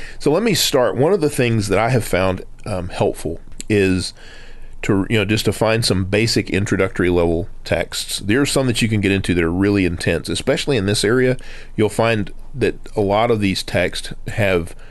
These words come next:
extended sections that are in actual Greek language or in the Hebrew language. And unless you know that, you're gonna have a difficult time sort of navigating those chapters or even, you know, paragraphs in there.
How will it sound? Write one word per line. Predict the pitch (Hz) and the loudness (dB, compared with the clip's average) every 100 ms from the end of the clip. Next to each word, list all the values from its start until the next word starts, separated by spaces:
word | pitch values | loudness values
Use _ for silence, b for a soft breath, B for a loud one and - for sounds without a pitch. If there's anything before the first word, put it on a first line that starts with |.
| B B | B B
extended | - 101 - - 160 165 135 101 | -2 0 -2 0 2 2 2 0
sections | - 117 117 - 98 98 | 0 0 0 -2 -4 0
that | 92 | 0
are | 92 | 0
in | 127 110 98 - | 0 0 0 -2
actual | 104 - 98 85 | -4 -2 -2 -2
Greek | 82 90 92 - - | -2 -2 -2 -4 -6
language | 98 90 85 90 101 | -4 0 0 0 0
or | 87 | 0
in | 87 | 0
the | 87 | -2
Hebrew | 98 87 87 | -4 -2 -2
language. | 85 87 87 95 | -2 -2 -2 -2
And | 87 80 | -4 -4
unless | 95 - | -2 -2
you | 127 | 0
know | 107 123 | 2 4
that, | 104 78 | 2 2
you're | 95 | 0
gonna | 107 | 0
have | 101 | 0
a | 90 | 0
difficult | 90 95 90 78 | -2 0 -2 0
time | 95 87 82 | 0 0 -2
sort | 90 87 | -4 -2
of | |
navigating | 87 90 92 87 82 | 0 0 0 -2 -4
those | 80 80 | -6 -6
chapters | - 82 - 95 | -4 -4 -6 -4
or | 92 | 0
even, | 101 87 104 B B B B | 0 -2 -8 B B B B
you | 107 | 0
know, | 98 | 0
paragraphs | - 92 92 90 87 - | 0 0 2 -2 -6 -6
in | 82 | -6
there. | 87 | -6